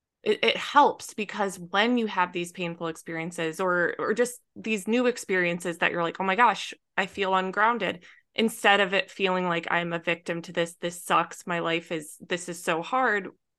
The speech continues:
Yes, we can feel that way, but also we can kind of then come at it from an empowered stance of, "Okay, what am I learning from this? What, you know, what is the lesson here?" And of course, like, you don't need to, don't bypass it, like,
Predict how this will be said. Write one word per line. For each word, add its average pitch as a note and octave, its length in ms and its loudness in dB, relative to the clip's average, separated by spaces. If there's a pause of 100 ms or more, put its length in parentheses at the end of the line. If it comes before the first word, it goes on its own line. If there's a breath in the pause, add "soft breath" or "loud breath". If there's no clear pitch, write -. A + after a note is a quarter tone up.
(160)
Yes, G3+ 260 0
we G3+ 100 -4
can F3+ 180 -4
feel C#4 240 2
that A3+ 180 2
way, G3 140 2
but F3+ 260 -4
also A3 420 -2
we F3+ 120 -6
can F#3+ 240 -10
kind F#3 220 -4
of F3 120 -8
then F3 160 -4
come F3 220 -2
at E3+ 140 2
it E3 140 -2
from E3+ 260 -4 (280 soft breath)
an F#3+ 140 0
empowered F3+ 560 2
stance D#3+ 340 -6
of, F3+ 120 -10
"Okay, G3 420 -6 (380)
what F3+ 120 -2
am F#3 120 -2
I G#3 100 2
learning G3+ 320 0
from E3+ 260 -6
this? G3 240 -8
What, G3 340 -2
you G3+ 120 -4
know, F3 120 -4
what G3 200 2
is A3+ 120 2
the G#3+ 120 -2
lesson F#3+ 340 2
here?" E3+ 220 -6
And G3 100 -6
of F#3 100 -12
course, G3+ 280 -4
like, F3+ 200 -8 (360 loud breath)
you A3+ 120 -2
don't C#4 180 6
need C#4 160 6
to, - 40 -6
don't A3 320 2
bypass G3+ 580 4
it, G3+ 120 -2
like, F3+ 180 -2